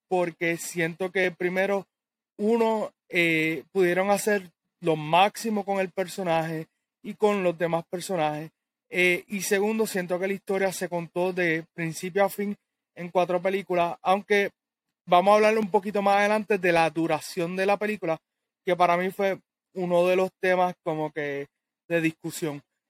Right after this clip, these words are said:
Eh, sin embargo, hay que resaltar muy bien que Chad Stahelski, que es el director de estas cuatro películas, nos da una, una secuela que promete y que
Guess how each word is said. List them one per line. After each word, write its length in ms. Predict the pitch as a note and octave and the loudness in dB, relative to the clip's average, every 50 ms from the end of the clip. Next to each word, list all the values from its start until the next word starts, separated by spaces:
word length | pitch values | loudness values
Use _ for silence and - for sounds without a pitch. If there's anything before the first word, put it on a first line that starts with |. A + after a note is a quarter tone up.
| _ _ | _ _
Eh, 200 | - F#3 F3 - - | -2 -2 -2 -2 -6
sin 200 | - A3+ A3+ A3+ | -6 -2 -2 0
embargo, 540 | A3 G#3+ G#3+ G#3+ A#3 A#3+ A3 A3+ G3+ E3 - _ _ _ _ _ _ - _ _ | 0 2 2 2 2 4 4 2 2 0 -2 _ _ _ _ _ _ -20 _ _
hay 140 | G3 G3+ | -2 -2
que 120 | F#3 - A3+ | 0 0 -2
resaltar 480 | A3+ A#3 - A#3 A3+ - - A3+ A3 | -2 0 -2 -4 -4 -2 -2 -2 0
muy 200 | G#3+ G3+ G3 F#3+ | 0 -2 -4 -4
bien 260 | F#3+ F3 G3+ G3+ G3+ F#3 | -4 -4 -4 -4 -4 -2
que 160 | - F#3+ F3 | -2 -2 -2
Chad 300 | - - F#3 D#3+ E3 - - | -2 -2 -2 -2 -2 -2 -8
Stahelski, 840 | - - - F#3+ F#3 E3 F#3+ G3 G3 F#3+ - - - - D#3 D3 - _ _ _ _ _ _ _ _ | -12 -4 -2 -2 -2 0 -4 -4 -6 -6 -10 -14 -14 -12 -12 -12 -12 _ _ _ _ _ _ _ _
que 60 | E3 | -4
es 20 | |
el 80 | E3 D#3+ | -2 0
director 500 | E3 E3+ F3+ F3+ - _ - F#3+ F#3+ F#3+ F#3 | 0 0 0 0 -4 _ -2 -2 -2 -2 -2
de 460 | E3 F#3+ F3 F3 E3 D#3+ D#3+ D#3 D#3 - | 0 0 2 2 2 2 0 0 -2 -4
estas 280 | F3 E3 - - F3+ - _ | -4 -4 -4 -6 -10 -6 _
cuatro 280 | F3+ E3+ E3 F3+ F3+ | -2 -2 0 -2 -2
películas, 520 | F#3 F#3 F#3 F#3+ E3+ F#3 F3+ F3 E3+ - - _ _ _ _ _ _ _ _ _ _ - | -2 -2 -2 -2 -2 0 0 0 0 -2 -8 _ _ _ _ _ _ _ _ _ _ -6
nos 220 | F3 F3+ F3 D#3+ | -4 -2 -2 -2
da 100 | - F3 | -2 -2
una, 240 | F3+ F3+ F#3 G3 - _ _ _ | 0 2 0 0 0 _ _ _
una 220 | G3 F#3+ F#3 F#3 E3 | -6 0 0 0 0
secuela 500 | - G#3 F#3 - F#3 F#3+ F#3+ G3 G3 F#3+ | 0 -4 -4 -2 0 2 4 4 2 0
que 360 | - - F3+ E3+ E3+ D#3+ - _ _ _ _ | 0 -2 -2 -2 -2 -2 -6 _ _ _ _
promete 800 | F3 E3+ E3 D#3+ E3 F3+ G3+ A#3 C4 - C4+ C4+ C4+ B3+ G3 | 0 0 0 0 2 2 4 4 4 6 6 6 6 6 6
y 160 | C3+ - F#3+ E3 | 2 -4 -8 -4
que 340 | - F#3 F3 E3+ E3+ E3+ | -2 0 0 0 0 -4